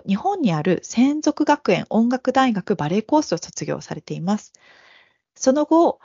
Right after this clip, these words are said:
アメリカでプロバレリーナになるために、二千二十一年春に渡米留学。現在はニューヨークを拠点とし、主にエグレブスキーバレエ団に所属しており、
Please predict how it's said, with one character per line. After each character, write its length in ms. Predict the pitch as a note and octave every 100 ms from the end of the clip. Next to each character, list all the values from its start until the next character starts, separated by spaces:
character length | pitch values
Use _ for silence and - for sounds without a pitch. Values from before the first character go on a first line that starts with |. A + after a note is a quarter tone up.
| -
ア 80 | E3
メ 140 | A#3
リ 80 | C#4+
カ 160 | -
で 100 | C#4
プ 180 | C4+ -
ロ 120 | A3+
バ 140 | C4 D4
レ 120 | D4+
リ 140 | D#4
ー 40 | D4+
ナ 120 | B3
に 100 | G#3
な 100 | G3+
る 120 | G#3
た 100 | G3+
め 160 | F#3+ F#3+
に、 300 | G#3+ C#4+ - _ _ _
二 80 | F3+
千 220 | F#3 C4
二 100 | A3
十 140 | G3+ D#3+
一 200 | - F#3+
年 140 | E3
春 240 | - C#4+
に 180 | A3 D#3 _
渡 100 | -
米 180 | D#3+ F3+
留 160 | F#3+ G3+
学。 340 | C#3 - - _ _ _ - _ _ _ -
現 160 | A#3 G#3
在 220 | E3 D3
は 240 | F#3+ A#3+ - _
ニ 80 | G#3+
ュ 20 | C4
ー 20 |
ヨ 120 | E4
ー 20 | D#4+
ク 100 | F#3
を 60 |
拠 160 | F3 D#3+
点 200 | D#3 D#3
と 120 | D3+
し、 280 | - A#3+ - _ _ _ -
主 220 | B3+ F3
に 260 | F#3+ A3+ _ - _ -
エ 80 | E3
グ 100 | F#3+
レ 140 | A3
ブ 120 | C4 D4+
ス 200 | - -
キ 180 | C4
ー 60 | C4
バ 160 | B3+ A#3+
レ 60 |
エ 200 | E3 - _ _ _ _ _ -
団 180 | D3+
に 120 | D#3+ G3
所 140 | E3+
属 280 | D#3+ - D#3+
し 100 | -
て 140 | F3
お 100 | F3
り、 240 | F#3 G#3+